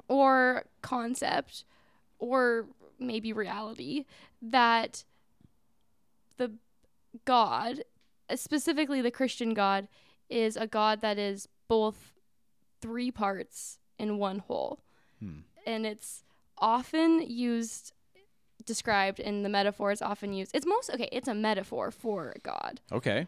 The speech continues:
Speaker 2: okay,
Speaker 1: And
Speaker 2: okay.
Speaker 1: within the
Speaker 2: Right off the
Speaker 1: metaphor
Speaker 2: bat, some controversial
Speaker 1: <laughs>
Speaker 2: statements. But this is good. You
Speaker 1: Well
Speaker 2: wanna lean right into it. You wanna lean right into it. You don't wanna worry about whether it's controversial or not.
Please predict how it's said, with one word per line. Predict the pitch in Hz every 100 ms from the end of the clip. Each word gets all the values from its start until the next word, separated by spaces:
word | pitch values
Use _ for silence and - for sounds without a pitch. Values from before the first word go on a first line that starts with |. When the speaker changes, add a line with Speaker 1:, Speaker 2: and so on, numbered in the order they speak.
| -
Speaker 2:
okay, | 120 - 110 170 -
Speaker 1:
And | 262
Speaker 2:
okay. | 262 117
Speaker 1:
within | 277 294
the |
Speaker 2:
Right | 269 254 151
off | 147
the | 247
Speaker 1:
metaphor | 233
Speaker 2:
bat, | 190 165 95 _ - - 117
some | - 131
controversial | 127 135 139 147 151 143 147 147 -
Speaker 1:
<laughs> |
Speaker 2:
statements. | 302 349 190 151 104 - - - - -
But | - 156
this | 214
is | 214
good. | 165 240 147
You | 156 180
Speaker 1:
Well |
Speaker 2:
wanna | 233 226
lean | 208 208
right | 190 180
into | 185 151
it. | 92 -
You | 131
wanna | 160 156
lean | 147 135
right | 131 156
into | 139
it. | 110
You |
don't | 139 170
wanna | 160
worry | 160
about | 139 104 85 -
whether | 90 104
it's | 98
controversial | - 95 90 80 - 78
or | 69
not. | 53